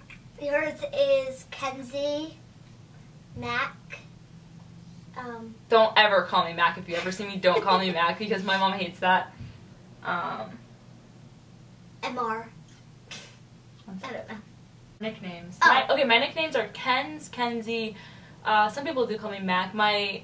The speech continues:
Speaker 2: uh, when I was younger, my childhood nickname was Mickey, and I had that on, like, a lot of sweaters from when, from cheer when I was little. And then also, um, my mom calls me Snickerdoodle. Um, who takes longer to get ready in the morning? Probably Jordan. I take a very short amount of time.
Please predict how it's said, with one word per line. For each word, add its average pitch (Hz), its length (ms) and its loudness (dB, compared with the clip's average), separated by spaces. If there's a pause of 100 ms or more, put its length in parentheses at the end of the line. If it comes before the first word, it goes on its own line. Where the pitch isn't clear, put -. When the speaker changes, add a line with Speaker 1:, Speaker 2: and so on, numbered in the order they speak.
Speaker 2:
uh, 214 180 -2
when 220 120 6
I 214 100 8
was 202 160 0
younger, 208 360 2
my 190 180 2
childhood 196 460 2
nickname 190 260 -4
was 180 160 -2
Mickey, 247 520 -4 (480)
and 185 300 0
I 185 40 0
had 202 220 4
that 202 100 4
on, 202 140 2
like, 190 120 -8
a 190 40 -6
lot 190 160 0
of 185 80 -4
sweaters 196 640 -2
from 190 260 -6
when, 190 220 -6
from 196 220 -4
cheer 202 300 -2
when 214 100 0
I 208 60 0
was 214 100 -4
little. 220 200 2
And 202 200 -2
then 190 200 -4
also, 220 400 6 (720)
um, 196 320 6
my 196 100 -2
mom 208 200 2
calls 208 200 -2
me 202 80 -10
Snickerdoodle. 185 760 -4 (220)
Um, 214 180 0
who 247 80 -2
takes - 200 -2
longer 269 180 -2
to 247 60 -4
get 220 120 2
ready 202 160 2
in 226 60 2
the 226 80 -2
morning? 226 260 -2
Probably 208 280 2
Jordan. 220 760 4
I 208 220 6
take 220 220 0
a - 40 -6
very 208 260 0
short 202 180 -4
amount 185 180 0
of 185 60 -8
time. 180 380 -4